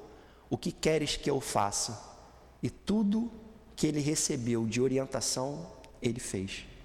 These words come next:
Todas as orientações, ele cumpriu. Era um homem muito forte e destemido. Então, ele acaba passando por todas essas situações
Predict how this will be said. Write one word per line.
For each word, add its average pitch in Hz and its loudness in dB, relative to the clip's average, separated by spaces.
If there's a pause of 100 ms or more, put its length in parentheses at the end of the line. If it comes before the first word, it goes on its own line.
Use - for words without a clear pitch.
(1200)
Todas 170 4
as 147 2
orientações, 147 -2 (320)
ele 123 0
cumpriu. 104 -2 (720)
Era 120 4
um 131 0
homem 139 0
muito 131 -2
forte - 2
e 143 -2
destemido. 123 0 (1600)
Então, 160 4
ele 175 4 (480)
acaba 165 4
passando 156 2
por - -6
todas 180 4
essas 156 2
situações 139 2